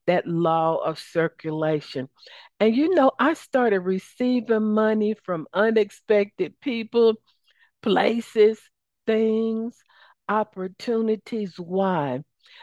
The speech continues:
Because you heard me say that when you occupy a paradigm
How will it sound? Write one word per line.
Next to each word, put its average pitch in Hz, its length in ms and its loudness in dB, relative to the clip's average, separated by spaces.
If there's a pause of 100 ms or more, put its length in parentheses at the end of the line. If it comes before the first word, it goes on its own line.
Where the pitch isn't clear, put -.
(100)
Because 180 480 -2
you 247 100 -4
heard 185 280 -2
me 180 200 -2
say 202 400 0 (100)
that 170 200 -2
when 170 240 -2
you 190 280 -4 (140)
occupy 165 1040 -2 (560)
a 170 140 -4
paradigm 160 1160 0